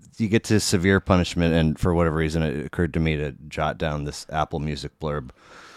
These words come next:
Um, "This L P is a record-setting skyscraper of hip-hop. No matter which of the Wu-Tang's nine M Cs has the mic,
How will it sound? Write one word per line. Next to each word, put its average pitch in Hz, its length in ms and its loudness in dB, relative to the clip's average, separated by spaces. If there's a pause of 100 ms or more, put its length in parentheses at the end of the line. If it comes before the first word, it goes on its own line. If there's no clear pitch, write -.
(180)
Um, 76 640 -2 (320)
"This 95 180 -2
L 101 120 4
P 101 160 0
is 87 140 2
a 85 80 0
record-setting 82 760 0
skyscraper 82 720 -2
of 76 100 -8
hip-hop. 87 420 0
No 82 100 -2
matter 80 300 0
which 95 240 -2
of 87 80 -4
the 82 80 0
Wu-Tang's 82 500 0
nine 80 340 0
M 80 160 -2
Cs 80 320 -6
has 80 200 -4
the 82 120 -6
mic, 82 380 -4